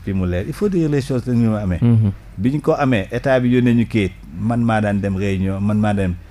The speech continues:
Speaker 1: te mun naa ne jox nañu sax li ëpp ñun li ñu dem yaakaar.
Speaker 2: Mhm.
Speaker 1: Dem nañu bay ñoo xam ne du ci kuréel, du ci kii, ñoo xam ne dañuy xal si ri-, par ricochet la ñuy li bokk si tur, jox nañ leen ci ndimbal bi.
Speaker 2: Mhm.
Speaker 1: Donc foofu moom, moom sànq xam moo tax ma, ma remercier état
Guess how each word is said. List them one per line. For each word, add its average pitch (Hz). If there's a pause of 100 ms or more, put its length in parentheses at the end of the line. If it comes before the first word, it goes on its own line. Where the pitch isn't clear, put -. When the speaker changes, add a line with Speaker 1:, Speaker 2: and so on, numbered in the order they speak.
(200)
Speaker 1:
te 127
mun 156
naa 151
ne 117
jox 139
nañu 135
sax 143
li 131
ëpp 160 (680)
ñun 139
li 131
ñu 127
dem 117
yaakaar. 110 (160)
Speaker 2:
Mhm. 117
Speaker 1:
Dem 139
nañu 127
bay 135 (500)
ñoo 120
xam 127
ne 110
du 110
ci 127
kuréel, 123
du 110
ci 110
kii, 123 (460)
ñoo 113
xam 131
ne 120
dañuy 117
xal 131
si 123
ri-, 117
par 131
ricochet 131
la 117
ñuy 117
li 110
bokk 110
si 90
tur, 113 (140)
jox 117
nañ 107
leen 95
ci 101
ndimbal 90
bi. 98
Speaker 2:
Mhm. 113 (440)
Speaker 1:
Donc 113
foofu 123
moom, 120
moom 113
sànq 113
xam 107
moo 107
tax 107
ma, 104
ma 101
remercier 120
état 98